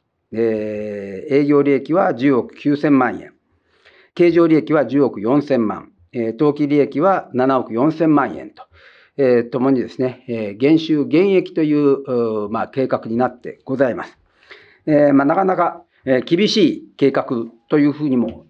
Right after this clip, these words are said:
言えるわけでございますが、ただ、えー、これ、あの、私どもは、えー、まあ、不採算であった事業として、天野の方の、お、撤退を二年前にいたしました。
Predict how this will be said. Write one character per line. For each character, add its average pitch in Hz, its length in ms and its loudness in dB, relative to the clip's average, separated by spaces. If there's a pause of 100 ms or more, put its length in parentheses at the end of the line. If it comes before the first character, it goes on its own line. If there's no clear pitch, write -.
言 151 140 2
え - 20 6
る 180 80 2
わ 185 80 2
け 170 80 -2
で 131 80 -2
ご 120 140 -4
ざ 135 100 2
い 135 60 0
ま 147 100 -2
す - 100 -14
が、 127 340 -4 (760)
た 196 100 0
だ、 170 340 -2 (220)
え 143 360 2
ー、 - 20 0
こ 147 140 -2
れ、 156 260 2
あ 135 100 -4
の、 131 120 -2
私 135 360 -2
ど 196 80 -2
も 156 160 0
は、 143 380 -2 (420)
え 120 880 -6
ー、 127 100 -20
ま 127 120 -2
あ、 123 40 -6
不 - 60 -14
採 175 180 0
算 156 220 0
で 127 80 0
あ 120 60 2
っ - 100 -8
た 120 140 -2
事 131 120 -6
業 127 300 -2 (100)
と 110 80 -16
し - 60 -18
て、 117 240 -6
天 165 260 0
野 - 240 -8 (120)
の 135 160 -2
方 151 240 -6
の、 123 640 -4
お、 107 40 -18
撤 - 160 -20 (120)
退 107 240 -10 (300)
を 151 260 0
二 127 120 0
年 135 180 2
前 123 140 0
に 175 100 2
い 113 60 -4
た 110 140 -10
し - 100 -10
ま 117 100 -4
し - 80 -14
た。 - 180 -14